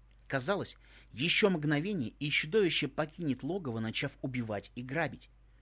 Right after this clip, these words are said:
Зикора поднесла к телу монстра какой-то прибор, слегка поводила им из стороны в сторону, прочитала высветившиеся на экране слова и многозначительно хмыкнула.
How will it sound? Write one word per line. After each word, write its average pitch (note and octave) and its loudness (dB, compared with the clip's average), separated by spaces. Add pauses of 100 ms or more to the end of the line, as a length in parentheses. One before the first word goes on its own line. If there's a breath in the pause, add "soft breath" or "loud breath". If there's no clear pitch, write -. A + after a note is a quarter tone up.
(220 soft breath)
Зикора F#3 2
поднесла D#3 -2
к - -14
телу D3 -2
монстра D3 -2
какой-то B2+ -8
прибор, B2 -8 (300 loud breath)
слегка B3 4
поводила D#3 2
им C3+ 4
из - 0
стороны A#2+ -2
в - -8
сторону, C#3 -6
прочитала G#3+ 2
высветившиеся D3 -4
на C#3+ 0
экране B2 -2
слова A#2+ -2 (360 loud breath)
и F3 2
многозначительно C#3 0
хмыкнула. F#2+ -12